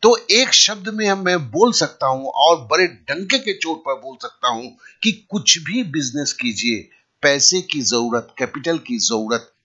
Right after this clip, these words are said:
नहीं होता है, कैपिटल खुद ब खुद आ जाता है। फिर से मैं दोहराता हूं, कुछ भी बिजनेस कीजिए,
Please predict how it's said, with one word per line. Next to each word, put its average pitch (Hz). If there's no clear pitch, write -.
नहीं 175
होता 202
है, 208
कैपिटल 143
खुद 127
ब 151
खुद 139
आ 147
जाता 107
है। -
फिर 247
से 202
मैं 131
दोहराता 104
हूं, 90
कुछ 226
भी 247
बिजनेस 113
कीजिए, 95